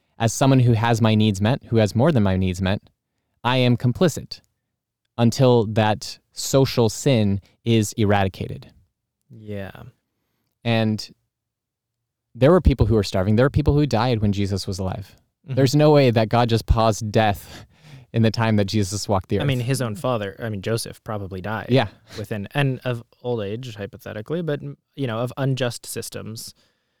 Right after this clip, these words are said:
Speaker 1: That he,
Speaker 2: as
Speaker 1: he could have
Speaker 2: well.
Speaker 1: had a longer life or something, right?
Speaker 2: Sure, maybe.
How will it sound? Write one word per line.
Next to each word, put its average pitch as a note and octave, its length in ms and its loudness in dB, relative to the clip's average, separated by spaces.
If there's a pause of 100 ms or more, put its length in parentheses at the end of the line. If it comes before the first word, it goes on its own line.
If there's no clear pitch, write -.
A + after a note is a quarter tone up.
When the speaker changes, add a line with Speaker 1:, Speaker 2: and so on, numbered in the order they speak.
(140)
Speaker 1:
That A#2 80 -2
he, B2 140 2
Speaker 2:
as A#2 160 -2
Speaker 1:
he C#3 80 4
could B2+ 200 4
have G#2+ 80 2
Speaker 2:
well. A2+ 80 0
Speaker 1:
had G#2 100 2
a G#2 40 2
longer F#2+ 280 2
life F#2 300 -2
or G2+ 40 -8
something, - 300 -6
right? F#2 180 -2 (120)
Speaker 2:
Sure, G2 180 -6
maybe. A#2 380 -12